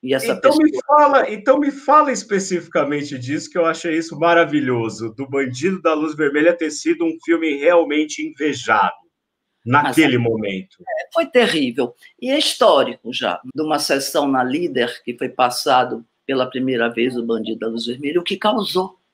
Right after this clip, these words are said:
Speaker 1: no cinema novo.
Speaker 2: Ou
Speaker 1: Né?
Speaker 2: seja, uma, uma espécie de mal-estar entre
Speaker 1: Mal-estar, queriam atirar para um filme da direita, entendeu?
Speaker 2: Aham.
Speaker 1: É, um filme que, que termina com, com, com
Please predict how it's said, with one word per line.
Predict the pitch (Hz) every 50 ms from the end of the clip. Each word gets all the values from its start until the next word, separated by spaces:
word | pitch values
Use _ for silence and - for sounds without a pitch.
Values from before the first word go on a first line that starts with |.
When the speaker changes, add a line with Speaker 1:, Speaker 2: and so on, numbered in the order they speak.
| _ _ _ _ _ _ _ _ _ -
Speaker 1:
no | 127
cinema | 117 - 135 123 113 107 110 104 101
novo. | 101 78 69 - - - - - - _ _ _ _ _ _ _ _ _ _ _ _ _ _ _ _ _ _ _ _ _ _ 113
Speaker 2:
Ou | 107
Speaker 1:
Né? | 117
Speaker 2:
seja, | 120 131 120 110 95 95 98
uma, | 104 110 113 113 113 113 -
uma | 104 113 120 123 113 110
espécie | 113 - - 123 123 123 -
de | -
mal-estar | 120 123 127 135 143 147 - - - - 143 123 117 110 104 90 85 - - _ _ _ _ -
entre | 185 202
Speaker 1:
Mal-estar, | 185 202 208 208 - 190 185 185 208 175 180 - -
queriam | - 196 196 208 226 220 196
atirar | 190 - - - 190 175 170 170 170 170
para | 156 156 156 156
um | 151 -
filme | - - - 175 156 -
da | - 147
direita, | 147 147 151 151 151 151 170 175 151 139 - _ _ - _ - - _ _ _ _ _ _ _ _ _ _ _ _ _
entendeu? | _ 117 117 _ - - 113 - 131 143 - _ _ _ _ _ _ _ _ _ _
Speaker 2:
Aham. | 110 110 113 101 - 87 80 78 - _ _ _ _ _ -
Speaker 1:
É, | 127 123 120 101 98 117
um | 156 -
filme | - - 202 190 185 180
que, | - - 95 - - _ _ _
que | 170 170
termina | - 170 160 165 170 165 175 165 165 160
com, | 160 - 170 147 135 123 - - _
com, | - 156 139 127 113 90 - - _ _ _ _ _ _ _ _ _ _ _ _
com | - 160 156 143 135 127 120 110 110 107 107 101 - -